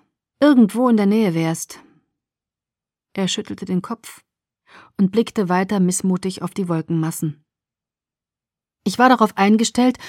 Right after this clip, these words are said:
dass er meine Reaktion mit einem schnellen Blick abschätzen würde und versuchte deshalb, mir nichts anmerken zu lassen. Der Blick kam,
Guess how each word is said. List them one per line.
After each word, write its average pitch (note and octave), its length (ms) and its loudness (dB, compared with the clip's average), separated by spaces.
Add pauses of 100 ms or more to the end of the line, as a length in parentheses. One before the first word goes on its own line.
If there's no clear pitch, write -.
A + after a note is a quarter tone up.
(280)
dass G3+ 140 0
er A#3 60 6
meine A3 260 6
Reaktion G#3+ 600 4
mit G#3+ 120 2
einem F#3+ 200 4
schnellen G#3 400 2
Blick A#3 260 -4
abschätzen A3 520 0
würde A#3 260 2 (300)
und A3+ 160 2
versuchte A#3 360 2
deshalb, G3+ 320 0
mir A3+ 120 4
nichts A3+ 160 2
anmerken F#3+ 480 4
zu - 100 -6
lassen. D#3+ 500 -2 (560)
Der F3+ 120 2
Blick G3 220 -2
kam, G3+ 500 2